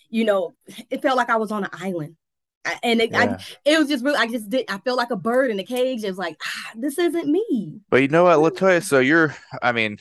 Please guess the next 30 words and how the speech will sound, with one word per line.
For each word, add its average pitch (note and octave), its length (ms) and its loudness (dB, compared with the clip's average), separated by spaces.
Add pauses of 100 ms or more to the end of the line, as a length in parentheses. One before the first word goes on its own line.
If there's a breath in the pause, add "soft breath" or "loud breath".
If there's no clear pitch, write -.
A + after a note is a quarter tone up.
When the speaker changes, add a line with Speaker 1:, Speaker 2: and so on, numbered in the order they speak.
Speaker 2:
I, A2+ 320 0
this A#2 140 -8
is - 80 -14
the B2+ 80 -14
first A#2+ 300 -4
time A2 160 -2
we're G2 100 -2
actually, G2 340 -6
like, F2+ 180 -12
talking, G#2+ 560 -4 (140)
but G2 220 0 (800)
I A2+ 140 2
feel, C3+ 420 4
I A#2 120 2
could A#2+ 180 -2
tell C#3+ 260 4
you're A2 160 2
an G#2+ 60 4
entrepreneur G2+ 720 -8 (400 soft breath)
from G#2 240 0
just - 400 -8
our, G#2+ 160 -2
co-, G#2 320 -6
our G#2+ 100 0
conversation, G#2 800 -6
but F#2+ 160 0
not C3+ 220 2
everybody, A2+ 480 2
and G#2 100 -2
especially A2 720 -4